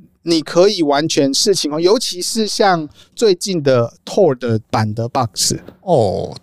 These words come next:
Speaker 1: 嗯。
Speaker 2: 有挂一组帕路奇亚的放逐 Box。
Speaker 1: 呃，对，但我主要针对的是它有挂铁臂膀，还有挂，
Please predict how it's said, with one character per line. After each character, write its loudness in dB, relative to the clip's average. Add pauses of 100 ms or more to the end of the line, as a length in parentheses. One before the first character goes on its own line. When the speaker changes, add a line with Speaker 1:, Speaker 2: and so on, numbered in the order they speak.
(140)
Speaker 1:
嗯。 2
Speaker 2:
有 0 (420)
挂 -2
一 -2
组 -2 (1120)
帕 -6
路 0
奇 -4
亚 -2
的 -8 (880)
放 -2
逐 -12
Box。 -4 (160)
Speaker 1:
呃， 4
对， 2
但 0
我 4
主 -2
要 2
针 0
对 4
的 0
是 -6
它 -2
有 2
挂 -2
铁 2
臂 0
膀， -2 (280)
还 0
有 4
挂， -2